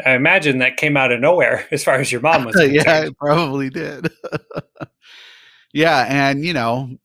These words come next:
Speaker 2: um, being a parent, you're always trying to find out why your kids are doing this, that, or the other. And, um,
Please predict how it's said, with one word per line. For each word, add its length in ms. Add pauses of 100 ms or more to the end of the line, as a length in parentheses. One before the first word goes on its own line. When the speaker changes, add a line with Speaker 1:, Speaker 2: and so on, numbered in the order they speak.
Speaker 2:
um, 340
being 200
a 60
parent, 880
you're 240
always 280
trying 340
to 40
find 320
out 220
why 280
your 260
kids 420
are 80
doing 360
this, 240
that, 180
or 80
the 160
other. 380 (1000)
And, 600 (580)
um, 540